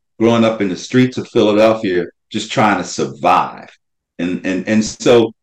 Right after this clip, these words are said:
that's me. That's my authentic. So the fact that I'm an executive and I have degrees and I have all of these other accomplishments, okay, that's my authentic self as well. So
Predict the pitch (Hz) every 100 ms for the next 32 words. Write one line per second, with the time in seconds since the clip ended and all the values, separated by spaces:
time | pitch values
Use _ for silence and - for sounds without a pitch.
0 | _ _ _ _ _ - 156 175 - 143
1 | 196 139 - - - 139 - 147 135 123
2 | 120 - - - - 127 113 156 160 -
3 | 143 127 110 - 117 117 117 104 113 101
4 | 101 _ _ - 90 104 120 110 101 113
5 | 110 107 101 - _ - 90 107 104 120
6 | 120 113 110 110 107 98 92 233 - 120
7 | - - 98 92 - - _ _ _ 190
8 | - 147 151 - - - 139 127 110 107
9 | 113 98 - 98 87 85 82 104 202 -
10 | - - _ _ _ _ - 131 120 113
11 | 113